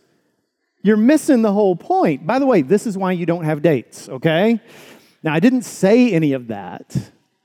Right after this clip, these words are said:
but it's what I was thinking. Don't worry, they're all married, they're fine now. But, you know, the, I, I wonder if when God looks at us, and, and I know God is not me, thank the Lord,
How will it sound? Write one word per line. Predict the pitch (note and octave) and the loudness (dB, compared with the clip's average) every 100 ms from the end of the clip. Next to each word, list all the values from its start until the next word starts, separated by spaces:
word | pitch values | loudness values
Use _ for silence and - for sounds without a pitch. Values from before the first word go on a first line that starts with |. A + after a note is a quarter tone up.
| _ _ _ | _ _ _
but | - D#3+ | -6 -4
it's | D3+ | -4
what | D#3+ | -4
I | C#3+ | -4
was | C3+ - | -6 -6
thinking. | F3 D#3+ - A2+ _ _ _ _ _ _ | -4 -4 -8 -20 _ _ _ _ _ _
Don't | C#3 F3+ | -14 -8
worry, | D#3 D3 D3 | -4 0 0
they're | C3 C3 | -2 -6
all | C#3 | -8
married, | C3+ B2+ C3 B2 | -6 -4 -4 -4
they're | A#2+ | -8
fine | A#2+ A2 A2 G2+ | -12 -16 -16 -16
now. | G2+ G2 | -20 -12
But, | A2+ F#3 G3+ - - D3 | -4 -4 -4 -16 -18 -4
you | A#3 | 0
know, | G#3 A3 G#3+ C4 | 2 0 -4 0
the, | G#3 G3+ - - - _ _ _ _ _ _ _ _ _ _ - | 0 0 -6 -8 -20 _ _ _ _ _ _ _ _ _ _ -6
I, | F3 B3 G#3 | -4 -2 0
I | |
wonder | A3+ C4 D#4+ D#4 | 2 2 2 0
if | A#3 F#3 D#3+ D#3 - - - _ _ _ _ _ _ _ _ _ _ | 0 2 2 0 -6 -20 -20 _ _ _ _ _ _ _ _ _ _
when | C4+ D3 F#3+ F#3 | -18 -2 0 2
God | F3+ G#3 | 0 0
looks | G3 F3+ - | -2 -4 -4
at | E3 | -4
us, | A#2+ F2 - - - _ _ _ _ | -4 -10 -20 -20 -20 _ _ _ _
and, | E3 F3+ | -8 -4
and | F#3 | -2
I | F3 | -2
know | D#3 A2+ A#2 | -4 -6 -6
God | C#3 C3+ D3+ | -4 -2 -2
is | C#3 | -2
not | D3+ D3 | -2 -4
me, | D3+ A#2 G#2+ A2+ D#3+ | -6 -10 -12 -16 -12
thank | C#3 C#3+ D3+ | -6 -6 -6
the | D3+ | -10
Lord, | C#3 A#2+ A#2 D3+ | -10 -12 -14 -16